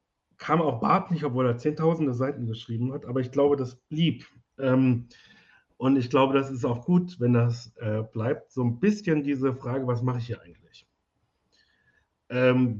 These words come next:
wenn das wegfällt und man so ganz, ähm, wie so beim Lego-Bauen irgendwelche Türme baut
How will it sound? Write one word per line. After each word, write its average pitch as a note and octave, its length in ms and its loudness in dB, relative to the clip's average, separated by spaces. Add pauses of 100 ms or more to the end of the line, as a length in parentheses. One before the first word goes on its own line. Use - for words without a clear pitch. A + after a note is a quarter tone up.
(100)
wenn C3+ 240 4
das C#3 300 0
wegfällt D#3+ 680 2
und C3 120 -2
man C3+ 180 2
so C3+ 140 0
ganz, D3+ 560 -2 (120)
ähm, B2+ 460 0 (960)
wie C3 80 -6
so C3 140 2
beim B2 220 4
Lego-Bauen B2 1080 4
irgendwelche B2 380 -4
Türme D#3 340 -2
baut C3+ 520 -6